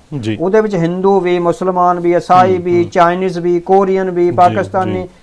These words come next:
Speaker 2: ਅ, ਜਾਂ, ਜਾਂ ਮਿਡਲ ਈਸਟ ਦੇ ਬਹੁਤ
Speaker 1: ਹੂੰ,
Speaker 2: ਸਾਰੇ
Speaker 1: ਹੂੰ।
Speaker 2: ਮੁਲਕ ਆ ਇਹ ਕਰਦੇ ਹੈ, ਉਹ ਸਾਰੇ ਆਉਣੇ ਸੀ
Speaker 1: ਹੂੰ।
Speaker 2: ਕਿਉਂਕਿ ਕੈਲੀਫੋਰਨੀਆ ਚ ਸਾਰੇ ਰਹਿੰਦੇ
Speaker 1: ਜੀ,
Speaker 2: ਆ।
Speaker 1: ਜੀ।
Speaker 2: ਪਰ ਇਹ ਦੇਖੋ ਮਤਾ ਕਿੰਨੇ,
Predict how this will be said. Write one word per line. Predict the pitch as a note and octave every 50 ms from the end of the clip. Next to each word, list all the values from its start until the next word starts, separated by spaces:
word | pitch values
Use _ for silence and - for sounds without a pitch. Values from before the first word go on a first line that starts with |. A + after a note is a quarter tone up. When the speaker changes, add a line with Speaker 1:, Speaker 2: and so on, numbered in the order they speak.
| _ _ _ - - D#3+ E3 E3
Speaker 2:
ਅ, |
ਜਾਂ, | E3 F3 F#3 F3+ F3+ F3+
ਜਾਂ | F3 F3+ F3+ F3+ F#3 F#3 F#3 D#3 D#3 D#3 D#3+ E3
ਮਿਡਲ | E3+ E3+ F3 F#3 G3 G#3+ G#3 G3
ਈਸਟ | G3 F#3+ F#3+ G3
ਦੇ | F#3 G3 F#3+
ਬਹੁਤ | F3 F3+ F#3
Speaker 1:
ਹੂੰ, | F3+ -
Speaker 2:
ਸਾਰੇ | - G#3 G#3
Speaker 1:
ਹੂੰ। | G#3 F#3
Speaker 2:
ਮੁਲਕ | F3 E3+ E3 - F3+
ਆ | F3+
ਇਹ | G#3 G3
ਕਰਦੇ | G3+ F3+ E3+ E3 F3 E3+
ਹੈ, | E3+ F#3
ਉਹ | F3+ A3 G#3
ਸਾਰੇ | G#3+ F#3+ F#3 G#3 B3 C4
ਆਉਣੇ | A#3 G3 E3+ D3+
ਸੀ | C3 - A#2+ G2+
Speaker 1:
ਹੂੰ। | G2 - - - - D3+ C3 A2+ G2+ F#2
Speaker 2:
ਕਿਉਂਕਿ | - F3 F#3 G#3+
ਕੈਲੀਫੋਰਨੀਆ | G#3+ G#3+ G3 F#3 F#3 G3 F#3+ F3+ G3 G3+ G3 G3+ G#3+ A3+
ਚ | A3+
ਸਾਰੇ | G#3 - F3 E3 F#3 A3 A3+
ਰਹਿੰਦੇ | F3+ C3+ D3 E3 -
Speaker 1:
ਜੀ, | D#3+
Speaker 2:
ਆ। | D3+ E3 - - - A2+
Speaker 1:
ਜੀ। | G#2 G#2+
Speaker 2:
ਪਰ | - F3 F#3+
ਇਹ | F#3+
ਦੇਖੋ | F3+ G3 F#3+ - G#3+ A3
ਮਤਾ | G#3+ F#3 F3 E3+ E3+ - G3 G3 G3
ਕਿੰਨੇ, | G3 G3+ G3+ F#3 F#3 F#3 F#3 F#3+ F#3+ F#3+ F#3+